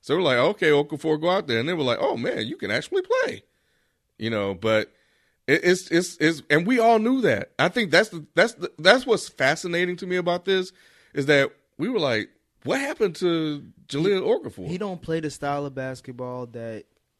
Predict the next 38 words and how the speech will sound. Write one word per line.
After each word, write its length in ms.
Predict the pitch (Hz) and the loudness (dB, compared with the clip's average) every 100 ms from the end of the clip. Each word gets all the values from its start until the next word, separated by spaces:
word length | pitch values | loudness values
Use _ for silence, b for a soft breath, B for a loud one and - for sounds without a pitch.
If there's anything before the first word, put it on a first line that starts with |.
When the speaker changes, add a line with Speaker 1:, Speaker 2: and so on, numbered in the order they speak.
| _ | _
Speaker 1:
Hey, 220 | 92 87 | -8 -6
Speaker 2:
it 100 | 113 | -4
Speaker 1:
but, 100 | 123 | -4
uh, 160 | 110 104 90 | -2 -2 -2
they 140 | 120 | -2
be, 280 | 139 117 113 - | -2 -4 -6 -6
this 220 | 127 135 | -6 -6
was 160 | 110 101 | -8 -6
the, 340 | 98 95 90 | -6 -6 -8
this 200 | 101 117 | -8 -10
was 100 | 107 | -10
the 140 | 92 - | -10 -6
A 120 | 104 | -4
D 160 | 101 120 | -4 -2
Speaker 2:
But 120 | 165 | -2
Speaker 1:
game. 80 | - | -2
Speaker 2:
consistently, 800 | 165 - 190 196 170 175 190 202 _ _ _ | -6 -2 -2 -2 -8 -6 -8 -12 _ _ _
he 100 | 143 | -2
Speaker 1:
He's 80 | 131 | -2
Speaker 2:
doesn't 160 | 151 | 2
Speaker 1:
been 140 | 175 151 | 0 2
putting 240 | 160 160 | -2 2
up 180 | 147 - - | 0 -2 -10
cons-, 140 | - | -2
Speaker 2:
No, 60 | 208 | 0
I'm 120 | 220 | 2
saying, 240 | 247 220 202 | 2 0 2
like, 120 | 180 | 0
as 60 | 208 | 0
Speaker 1:
consistently, 180 | 110 113 | -2 2
Speaker 2:
far 120 | 185 | 2
Speaker 1:
yes. 60 | 170 | 2
Speaker 2:
as 80 | - | 0
style, 340 | 180 170 160 | 0 2 0
like, 300 | 180 170 139 | -2 -4 -2
I 100 | 143 | -2
don't 180 | 196 180 | -4 -6
think 320 | 185 170 - | -10 -10 -14